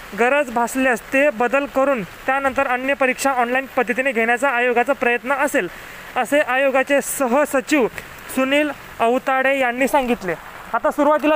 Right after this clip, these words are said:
ते एकदा एक परीक्षा घेऊन बघतील छोट्या प्रकारची, आणि त्याच्यामध्ये जर successful झालं,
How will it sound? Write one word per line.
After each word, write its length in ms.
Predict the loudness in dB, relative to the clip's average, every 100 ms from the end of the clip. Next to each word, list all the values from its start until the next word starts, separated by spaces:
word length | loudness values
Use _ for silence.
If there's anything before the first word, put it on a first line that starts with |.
| 2
ते 60 |
एकदा 360 | 0 0 0 2
एक 120 | 0
परीक्षा 400 | 0 -2 0 0
घेऊन 220 | 0 0
बघतील 300 | -2 -2 -2 0
छोट्या 180 | 0 0
प्रकारची, 560 | 0 0 2 0 2 0 -2 -18 -18 -6 0
आणि 160 | 2
त्याच्यामध्ये 420 | 2 2 2 2
जर 160 | 2 2
successful 640 | 2 -2 0 -2 0 0 2
झालं, 340 | 2 2 0